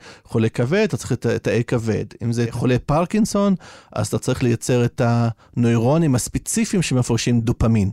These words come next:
זה הגול שלנו, זה המטרה. ככה אתה לא צריך תורם, ה-D N A זהה לך, ולא יכולה להיות בכלל דחייה.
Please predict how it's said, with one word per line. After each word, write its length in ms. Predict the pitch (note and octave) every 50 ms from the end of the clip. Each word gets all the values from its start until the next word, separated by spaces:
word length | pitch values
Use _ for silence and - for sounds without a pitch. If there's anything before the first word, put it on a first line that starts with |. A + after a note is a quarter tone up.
| - - - - - - _ _
זה 220 | - A#2 A2+ B2+ C3
הגול 340 | C3 B2 A2+ A#2 A#2 A#2 A#2
שלנו, 360 | - - A2+ G#2 G#2 F#2+ A#2
זה 100 | B2 B2
המטרה. 400 | A#2 A2+ A2 - - - E2+ - A#2+ - _ _ _ _ _ _ _
ככה 220 | - D3+ A2+ - C#3+
אתה 140 | - C#3+ A#2+
לא 80 | C3
צריך 260 | - - C3+ B2+ -
תורם, 560 | - - B2 A2+ A2+ B2+ D3 F3 G3+ A#3 A#3+ A#3+ - _ - - - _ _ _ _
ה-D 240 | - B2 A#2 G#2+ A#2
N 220 | D3 D#3+ D#3 C#3+
A 420 | C3 F#2+ B2 C#3+ D3 C#3 B2+ G2+ A#2
זהה 400 | A2+ A#2 A#2+ A2+ G#2+ A#2+ C3+ C3+
לך, 340 | B2+ A#2 G#2+ - - - C#3+ D#3+ G3+ B3 A3+ - _ _ _ _ _ -
ולא 520 | A2+ A2 B2 - E2 A2 C3 C3 E3+ C#3
יכולה 500 | C#3+ C#3 - - C#3+ C3+ C3+ C#3+ E3 G3
להיות 280 | G3+ F#3 C#3 A#2+ A#2+ -
בכלל 340 | A#2+ - - A#2 A2+ A2 G#2+
דחייה. 340 | - - - A#2+ G#2+ G#2